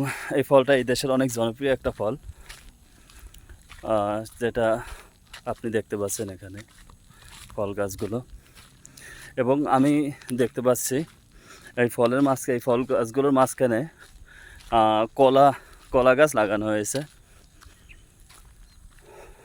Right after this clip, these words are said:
এবং এই জায়গাটা একদম নির্জন, আহ, পাখির কলকাকলিতে মুখরিত জায়গা একটা,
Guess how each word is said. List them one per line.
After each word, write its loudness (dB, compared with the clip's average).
এবং 0
এই 0
জায়গাটা 4
একদম -4
নির্জন, 2
আহ, 4
পাখির -4
কলকাকলিতে -2
মুখরিত -2
জায়গা 0
একটা, -12